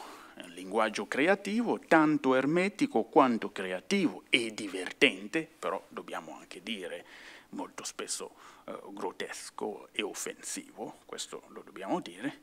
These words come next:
e questo attraverso figure, eh, ri-, retoriche e l'attaccamento ai principali elementi culturali. Più avanti, naturalmente lo dico a, ai miei studenti, avremo modo di analizzare,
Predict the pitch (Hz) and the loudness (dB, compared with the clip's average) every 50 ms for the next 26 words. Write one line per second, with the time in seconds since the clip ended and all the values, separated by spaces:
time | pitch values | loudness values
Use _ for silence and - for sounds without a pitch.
0 | - - - - - - 76 - - 90 - - 78 71 76 92 104 110 104 - | -10 -4 -4 -4 -4 -6 -8 -6 -6 -6 -4 -4 -6 -4 -4 -4 -4 -4 -4 -6
1 | - - - - - 85 92 95 92 78 73 69 - - - - - - - - | -8 -10 -12 -14 -14 -12 -10 -8 -8 -8 -8 -10 -14 -16 -18 -18 -18 -16 -16 -16
2 | - - - - 98 90 - _ _ _ - - - 110 - - - 139 143 156 | -16 -14 -14 -14 -14 -14 -16 _ _ _ -18 -16 -16 -16 -6 2 6 6 8 8
3 | 175 170 123 - - - 101 98 117 127 101 85 76 80 95 123 117 - 85 - | 6 4 0 -6 -10 -12 -8 -6 -6 -6 -6 -8 -10 -8 -6 -6 -6 -6 -10 -14
4 | - - - 101 - - 135 143 113 87 85 104 104 - - - - - - - | -12 -10 -10 -6 -2 0 0 0 0 -2 -8 -12 -12 -12 -12 -12 -12 -14 -12 -10
5 | - 117 101 - 131 - - - 85 95 104 98 92 80 - 82 80 76 - - | -8 -8 -6 -6 -8 -8 -10 -12 -12 -12 -12 -12 -12 -14 -16 -16 -16 -16 -16 -18
6 | - - - - _ - - - - - - - - - - - - - - - | -18 -18 -20 -20 _ -18 -18 -16 -16 -18 -18 -18 -18 -20 -20 -20 -18 -16 -16 -16
7 | - - - - - - - _ _ - - 87 98 113 117 127 139 135 - 110 | -14 -14 -16 -16 -18 -20 -20 _ _ -2 0 6 10 10 10 10 10 6 4 0
8 | 107 - - - 92 90 - 92 92 104 110 - 98 95 95 98 113 113 - - | -2 -2 -6 -10 -10 -6 -6 -4 -4 -2 -2 -2 -4 -4 -4 -4 -6 -4 -2 0
9 | 104 101 92 - - 113 101 95 90 80 90 98 98 98 110 117 104 95 - - | 0 0 0 -2 -2 -2 -2 -2 -2 -4 -6 -8 -8 -8 -8 -6 -6 -4 -2 2
10 | 95 95 110 113 135 147 - 98 90 87 90 98 98 95 92 90 90 90 - - | 6 8 8 8 8 6 2 2 0 2 2 -2 -2 -2 -2 -4 -4 -6 -6 -6
11 | 120 107 101 107 110 113 110 107 98 98 98 98 104 110 113 110 - - - 107 | -4 -2 2 2 2 2 2 2 -2 -2 -2 -4 -2 -2 -2 -4 -6 -8 -10 -6
12 | 101 92 87 92 92 104 107 107 104 101 - - - | -6 -6 -6 0 6 8 8 8 8 6 4 -2 -10